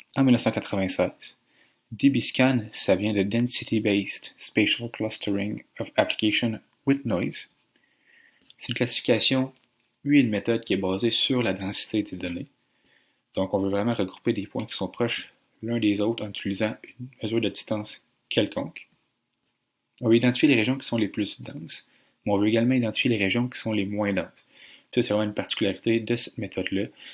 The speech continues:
On va vraiment pouvoir repérer des points, euh, un peu plus aberrants, si on veut. Et évidemment, là, comme je l'ai dit, étant donné qu'on regarde des régions qui sont moins denses, on va être capable d'identifier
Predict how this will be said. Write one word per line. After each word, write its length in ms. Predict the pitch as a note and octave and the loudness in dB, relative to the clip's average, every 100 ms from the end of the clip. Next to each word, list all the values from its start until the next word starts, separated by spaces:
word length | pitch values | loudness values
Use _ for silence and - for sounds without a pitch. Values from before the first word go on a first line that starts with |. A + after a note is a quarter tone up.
| - - - | -20 -14 -6
On 100 | F#2+ | -4
va 360 | F#2 G2 - - | -2 -2 -2 -2
vraiment 280 | A2 A2+ - _ _ _ _ _ | 0 0 -2 _ _ _ _ _
pouvoir 380 | A2+ G#2+ G#2 - - | 0 2 0 -6 -8
repérer 300 | G#2+ A2 A2 | -4 -2 -2
des 260 | G#2 G2 G2+ | -2 -6 -8
points, 260 | - A2 A2 - - _ - | -2 -2 -2 -8 -20 _ -8
euh, 180 | E2+ E2+ | -4 -2
un 240 | - - | -4 -12
peu 80 | - | -4
plus 160 | A#2 - | -2 0
aberrants, 400 | A2 G#2+ G2 G2 | 2 2 2 -2
si 140 | A#2+ G2+ | -2 -2
on 80 | F#2 | 0
veut. 220 | A#2 - _ _ _ _ _ _ _ _ _ _ _ _ _ - - | 0 -2 _ _ _ _ _ _ _ _ _ _ _ _ _ -18 4
Et 300 | B2 A#2+ A#2+ - | 8 8 6 -4
évidemment, 380 | A2+ G2+ G2+ G#2 | 0 2 2 2
là, 100 | G#2+ | 2
comme 140 | G#2+ | 0
je 80 | G2+ | 0
l'ai 80 | G2 | 0
dit, 220 | F#2+ A2 - - - _ _ _ _ | 0 -2 -4 -18 -20 _ _ _ _
étant 140 | - A2+ | -2 0
donné 160 | A2 | 2
qu'on 120 | A2+ G#2+ | 4 4
regarde 220 | G#2 G#2 | 2 0
des 60 | |
régions 240 | G#2 G2 A2+ | 0 0 0
qui 80 | - | -2
sont 100 | G2+ | -2
moins 160 | G2 | -2
denses, 240 | F#2+ G#2+ A2+ | -2 -4 -4
on 60 | |
va 60 | G2+ | -6
être 60 | |
capable 240 | - G#2+ G#2+ | -4 -4 -4
d'identifier 600 | G2+ G2+ - - A2+ A2+ | -2 -2 0 0 0 -2